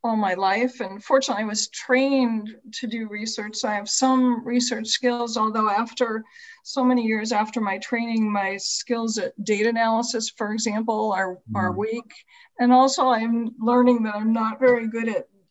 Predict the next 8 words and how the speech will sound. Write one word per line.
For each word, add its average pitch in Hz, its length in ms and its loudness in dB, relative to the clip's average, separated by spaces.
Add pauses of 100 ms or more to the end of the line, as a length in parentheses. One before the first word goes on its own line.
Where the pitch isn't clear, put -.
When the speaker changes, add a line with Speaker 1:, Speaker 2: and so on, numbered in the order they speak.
Speaker 1:
managing 214 560 -2
databases, 226 800 0
so 202 600 0
I 226 120 4
Speaker 2:
Mm-hmm. 220 220 4 (140)
Speaker 1:
always 262 400 4
need 233 200 4
help. 220 400 4